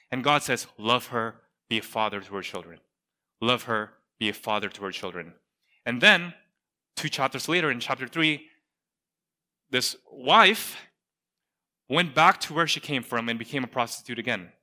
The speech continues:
And God says to Hosea, "What are you gonna do now, Hosea?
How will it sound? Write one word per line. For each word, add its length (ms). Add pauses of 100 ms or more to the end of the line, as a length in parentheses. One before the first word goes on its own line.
(1400)
And 120
God 220
says 220
to 100
Hosea, 640 (1200)
"What 320
are 40
you 60
gonna 160
do 120
now, 240
Hosea? 520